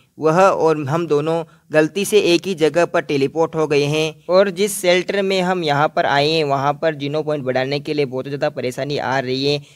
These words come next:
साथ ही हमारा सोन-, ए, जो सुपर जीनो पॉइंट है, उसको भी नहीं बढ़ा पा रहे हैं।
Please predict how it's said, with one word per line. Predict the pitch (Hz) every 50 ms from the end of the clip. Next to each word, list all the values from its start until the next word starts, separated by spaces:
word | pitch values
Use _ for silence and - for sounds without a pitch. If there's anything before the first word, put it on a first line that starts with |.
| _ _
साथ | - - 143 139 143 147
ही | 143 - 170 170 170
हमारा | 165 165 160 160 160 165 165
सोन-, | 160 165 - 165 165 165 170 160 -
ए, | 151 151 143 139
जो | 131 139 160 156 151
सुपर | 156 151 151 - 180 160
जीनो | 143 156 147 160
पॉइंट | 147 151 143 143 143 143 156
है, | 160
उसको | 143 143 143 - - 151
भी | 151 156
नहीं | 135 139 139 147
बढ़ा | 151 139 135 135 147
पा | 147 - 139 131 127
रहे | 127 135 143
हैं। | 147 147